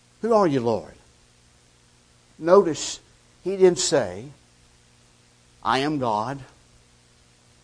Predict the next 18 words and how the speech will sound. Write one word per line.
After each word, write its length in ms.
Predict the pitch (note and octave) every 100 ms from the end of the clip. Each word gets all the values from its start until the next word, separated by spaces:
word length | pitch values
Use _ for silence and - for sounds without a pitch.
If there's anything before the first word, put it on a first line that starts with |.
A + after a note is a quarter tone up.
| -
I 180 | B2+ C#3+
am 120 | C#3+
the 100 | D3
creator 560 | - D#3+ D#3+ D3+ C#3+
of 80 | C3+
all 280 | B2+ B2 C#3
things. 760 | C3 C3+ G#2 G#2 C3+ - - - _ _ _ _ _ _ _ _ _ _ _ _ _ -
I 300 | D#3 E3 E3+
uphold 400 | - F3+ F#3 D#3+
all 220 | E3 E3+
things 480 | - E3 E3+ F3+ D3
by 220 | D3 D3+
the 120 | D#3
word 440 | D3+ D3 D#3 D#3+ D#3
of 80 |
my 180 | C#3+ D3
power." 560 | C#3+ C3+ C3 C3 D3 D3 - _ _ _ _ _ _ -
No. 420 | G#2 F#2+ A2 E3+